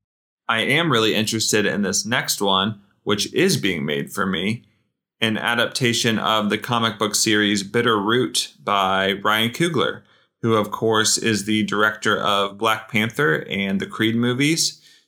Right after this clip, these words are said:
So he has a pretty good track record on the comic book genre so far. Bitter Root is a comic book published by Image.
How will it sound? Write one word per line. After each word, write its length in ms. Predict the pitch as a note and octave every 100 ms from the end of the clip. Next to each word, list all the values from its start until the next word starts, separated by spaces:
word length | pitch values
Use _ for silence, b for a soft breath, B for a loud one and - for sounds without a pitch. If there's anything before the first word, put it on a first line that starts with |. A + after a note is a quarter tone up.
| -
So 240 | - G#2+
he 160 | A2 A#2+
has 120 | A2
a 160 | G#2
pretty 280 | G#2 C3 B2
good 160 | A2+ G#2+
track 320 | A#2 A2 -
record 340 | G#2+ G#2+ G#2+
on 300 | G#2+ - G2+
the 60 | G2+
comic 360 | G2+ G#2+ G#2 G2+
book 160 | G#2
genre 400 | - G2+ G2+ G2+
so 240 | G2+ G#2 G2+
far. 720 | - G2+ G#2 A2+ C#3+ C#3+ b b b _ _ _ _
Bitter 260 | C#3+ D#3 E3+
Root 500 | A#2+ B2 C#3 B2+ -
is 320 | A#2 A2+ G#2
a 460 | - G#2+ G2+ G2+ G2+
comic 440 | G2+ A#2 A#2 A#2+
book 420 | B2 C#3+ D#3 - - b b
published 400 | - A2+ A2 G#2
by 200 | A2 G#2
Image. 680 | - A2+ G#2 G#2+ A2 - -